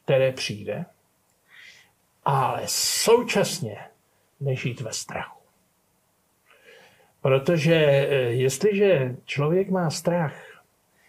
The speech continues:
tak, eh, je to často horší na lidskou psychiku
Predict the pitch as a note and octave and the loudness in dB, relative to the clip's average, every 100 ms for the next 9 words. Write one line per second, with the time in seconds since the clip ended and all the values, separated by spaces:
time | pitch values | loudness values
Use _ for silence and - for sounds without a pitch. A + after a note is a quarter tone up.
0 | _ _ _ _ - C3 B2+ - D#3 C#3+ | _ _ _ _ -2 -2 -4 -4 0 2
1 | C#3 C3 C3+ - A#2 D3 D3 F#3+ F3 - | 4 2 0 -6 0 0 0 -2 -2 -2
2 | D#3 - - D#3 E3 E3 - _ _ - | -4 -4 -4 -2 -2 -6 -18 _ _ -10
3 | C3+ C3 C#3 - - C#3 D3+ F3+ - - | 0 2 2 0 -2 0 0 -2 -8 -6
4 | C#3 B2+ B2 C3+ - D3 C#3+ - - C3+ | -2 -2 -2 -4 -4 -4 -4 -6 -4 -6
5 | - C3+ C#3 | -4 -4 -4